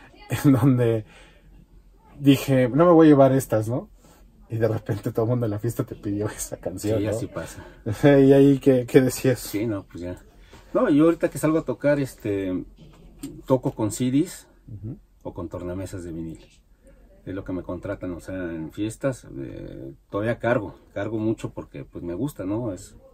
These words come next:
Speaker 2: es mi vida y, y lo sigo haciendo, o sea, con C Ds o con vinil sal-, salgo a tocar. Ya n-, yo no ocupo todavía, este,
Speaker 1: Controladores,
Speaker 2: controladores,
Speaker 1: ¿no?
Speaker 2: eso no.
Speaker 1: Ahora, vamos a este punto, ¿no? Eh, digo, treinta y cinco años de,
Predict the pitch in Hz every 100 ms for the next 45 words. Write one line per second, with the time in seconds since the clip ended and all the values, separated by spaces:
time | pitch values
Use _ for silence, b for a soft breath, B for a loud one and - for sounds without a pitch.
0 | _ _ - 82 - 90 90 95 104 85
1 | 71 58 53 - 78 76 - 107 101 139
2 | 143 - 110 98 - 95 - 127 147 180
3 | - 92 87 92 120 - 87 - 98 92
4 | - - 76 - b b b b b b
5 | b b - - 104 113 110 107 101 110
6 | 113 107 104 113 - 107 107 104 104 101
7 | 98 - - 78 73 67 101 98 98 98
8 | 101 98 104 90 90 92 90 - - 87
9 | 80 - - B B - 135 135 113 -
10 | _ 117 120 127 117 113 123 113 104 -
11 | 120 104 98 107 110 92 104 107 107 95
12 | B B B B B B B - 120 101
13 | - 120 113 120 113 151 147 135 135 131
14 | 127 110 104 92 90